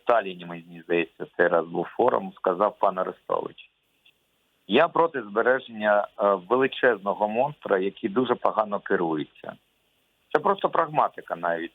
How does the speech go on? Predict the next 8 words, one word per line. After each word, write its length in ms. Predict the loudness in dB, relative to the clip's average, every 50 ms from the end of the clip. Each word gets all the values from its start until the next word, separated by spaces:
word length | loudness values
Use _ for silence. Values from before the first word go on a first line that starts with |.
| _ _
Це 80 | -2
не 120 | -2 -2 0
просто 480 | 0 -2 -2 0 0 2 2 2 0 0 0
бажання 520 | 0 0 2 2 0 0 0 0 -2 -2 0
якоїсь 400 | -2 -6 0 0 0 0 0 0
там 180 | 0 0 0 -2 -8 _
помсти. 680 | 0 0 0 0 -2 -8 -16 _ _ -2 0 0 -2 -6 _ _ _ _ _ _ _ _ _ _ _ _ _ _ _ _
Коли 600 | _ 0 2 4 4 4 4 4 2 0 -2 -4